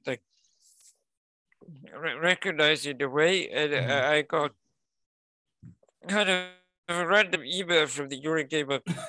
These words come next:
Speaker 2: <laughs>
Speaker 1: editor that said, "Oh, I've read some of your stuff, and it's really good, and, and do you want to wo-, write
Speaker 2: Mm-hmm.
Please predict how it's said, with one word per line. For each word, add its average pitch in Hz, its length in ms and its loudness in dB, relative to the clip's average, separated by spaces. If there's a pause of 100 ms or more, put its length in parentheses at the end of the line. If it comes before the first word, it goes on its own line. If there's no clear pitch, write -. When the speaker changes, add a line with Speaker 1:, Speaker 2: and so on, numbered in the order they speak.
(180)
Speaker 2:
<laughs> - 1080 -12
Speaker 1:
editor 190 600 2
that 139 260 -2
said, 170 220 0
"Oh, 170 140 6
I've 156 260 4
read 165 240 0
some 143 160 -10
of 147 40 -4
your 147 160 -4
stuff, - 480 -2
and 131 140 -8 (1600)
it's 156 220 -6
really 165 380 0
good, 160 420 -2
and, 135 180 0
and 127 220 -2
do 147 80 -4
you 156 140 -2
want 151 220 0
to 151 100 -8
wo-, 147 180 -2
write 170 360 2 (540)
Speaker 2:
Mm-hmm. 127 280 -4